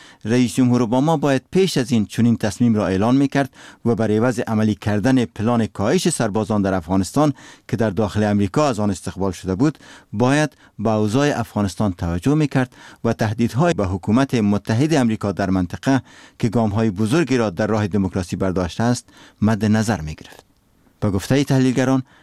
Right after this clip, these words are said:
امریکا باید اطمینان حاصل نماید که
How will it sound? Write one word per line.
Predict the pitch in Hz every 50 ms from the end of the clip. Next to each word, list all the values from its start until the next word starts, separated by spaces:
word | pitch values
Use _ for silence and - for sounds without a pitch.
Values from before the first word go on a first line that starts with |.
| _ - -
امریکا | 113 110 98 98 98 - - 123 113
باید | 110 117 113 113 -
اطمینان | - 117 - - 113 113 131 160 175
حاصل | 160 151 143 - - 113
نماید | 113 107 101 98 95 90 -
که | - 92 85